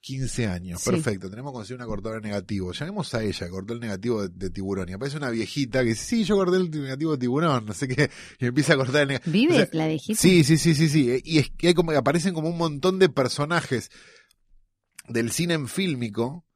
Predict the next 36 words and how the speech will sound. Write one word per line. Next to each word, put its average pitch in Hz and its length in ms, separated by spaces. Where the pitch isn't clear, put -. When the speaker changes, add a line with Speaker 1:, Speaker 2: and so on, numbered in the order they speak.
Speaker 1:
que 104 100
ya 135 160
no 147 100
existen 143 380
más 131 420
y 107 100
que 104 100
están 156 240
ahí 147 340
y 131 80
que 120 80
te 131 100
pueden 190 220
dar 190 80
una 175 180
muy 180 160
buena 175 220
idea 160 300
de 147 120
lo 123 100
difícil 143 460
que 135 60
era 151 140
filmar 135 280
una 135 160
película 113 680
Speaker 2:
Claro. 170 420
Speaker 1:
en 113 120
otra 120 240
época, 78 460
digamos. 101 340
Es-, 160 160
eso 170 180
está 160 220
súper 135 360
bueno. 95 420